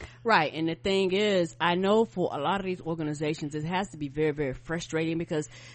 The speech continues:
these people are on the ground in these communities, which means they know the communities, they know the streets, they know the people.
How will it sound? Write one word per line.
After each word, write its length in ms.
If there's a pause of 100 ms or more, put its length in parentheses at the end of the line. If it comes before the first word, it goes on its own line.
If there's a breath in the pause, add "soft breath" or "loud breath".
these 180
people 160
are 120
on 120
the 100
ground 600
in 300
these 320
communities, 500
which 160
means 160
they 100
know 260
the 80
communities, 500
they 100
know 240
the 80
streets, 380
they 160
know 280
the 140
people. 520